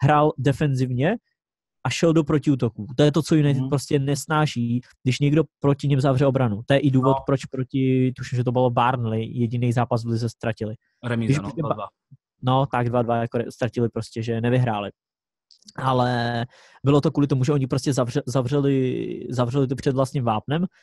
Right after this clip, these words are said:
Speaker 1: a to je to, kde United mají problémy. Oni
Speaker 2: Tak ale
Speaker 1: nemají,
Speaker 2: vieš,
Speaker 1: oni
Speaker 2: ale to je stále iba nejaká taktika, ktorá platí, vieš. To, ako na Chelsea
Speaker 1: Mhm.
Speaker 2: platí, že postavíš sopku na Jorginha a Chelsea je polovičná, to isté platí na United. Čiže v podstate
Speaker 1: Súhlasím.
Speaker 2: môžeme povedať, že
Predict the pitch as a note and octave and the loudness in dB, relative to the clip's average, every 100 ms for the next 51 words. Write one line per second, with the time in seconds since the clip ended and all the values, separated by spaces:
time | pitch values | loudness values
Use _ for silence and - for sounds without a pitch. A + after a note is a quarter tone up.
0 | _ B2 - G3 A3+ C#3 C3 C#3+ C3 C3 | _ -6 0 2 4 2 2 2 2 0
1 | B2+ C3 B2+ C3 A#2+ A#2 A2 - _ _ | -2 -4 -2 -4 -2 -2 -4 -12 _ _
2 | _ B2 C#3 F#3+ F#3+ D3 D#3 C3+ - C#3 | _ -2 2 2 2 0 -2 -6 -10 -6
3 | D3 E3+ D#3+ F3 D#3+ C#3+ C#3 C3+ C3+ C3 | -4 -6 -4 -4 -2 -2 -4 -4 -6 -8
4 | E3 D3 C3+ C#3 C3 B2+ G#2 G#2 G2+ G2+ | -10 -10 -4 -4 -2 -4 -6 -10 -14 -14
5 | - B2+ B2+ C3 B2 C3+ B2 B2 B2 A#2+ | -8 -8 -6 -6 -2 -2 -4 -4 -6 -6
6 | A#2+ A2+ A2 A2 _ _ _ A#2+ B2+ C3 | -6 -4 -6 -10 _ _ _ -10 -6 -4
7 | A#2 A2+ C3+ - A#2+ A2 G#2+ G#2+ B2+ C3 | -4 -4 -8 -6 -6 -6 -8 -6 -4 -2
8 | A2+ G#2 A#2+ A2+ G#2+ - A2+ A#2+ C3+ C#3+ | -4 -4 -6 -6 -8 -8 -8 -6 -8 -10
9 | C3 B2 A#2+ A#2 A#2 G#2+ A2+ G#2+ G2+ F#2+ | -10 -10 -8 -8 -8 -6 -8 -8 -10 -12
10 | - - A2 A#2 A2+ _ _ _ _ - | -14 -12 -8 -6 -8 _ _ _ _ -6
11 | C#3+ B2 C3 A#2 B2 A#2 B2+ C3+ A2+ | -2 0 -2 -6 -10 -6 -4 -4 -4